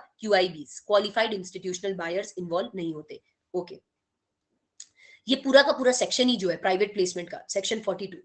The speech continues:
कुछ companies पे नहीं लगता। नॉन बैंकिंग financial companies, एनबीएफ़सीज पे नहीं लगता, Housing finance companies पे नहीं लगता, if they are complying with the regulation। अगर एनबीएफ़सीज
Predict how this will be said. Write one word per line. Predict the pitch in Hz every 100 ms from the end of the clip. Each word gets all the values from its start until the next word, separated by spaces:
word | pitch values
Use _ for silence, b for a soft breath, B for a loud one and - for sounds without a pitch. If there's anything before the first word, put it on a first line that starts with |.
| _ _ _
कुछ | 269 -
companies | 233 220 233 226
पे | 240
नहीं | 175 170
लगता। | 165 - - _ _ _ _
नॉन | 190 220 254 285
बैंकिंग | 262 247 254 277
financial | 254 220 208 247
companies, | 220 196 214 226 -
एनबीएफ़सीज | 214 220 240 - 247 -
पे | -
नहीं | 202
लगता, | 208 202 233 - _ _ _ - -
Housing | 220 262 294 392
finance | 359 285 269 262
companies | 240 220 220 -
पे | 208
नहीं | 170
लगता, | 165 - 170 - _ _ -
if | 269
they | 240 311
are | 311
complying | 262 262 247 247
with | 240
the | 196
regulation। | 165 175 165 -
अगर | - 302
एनबीएफ़सीज | 302 302 349 330 339 359 -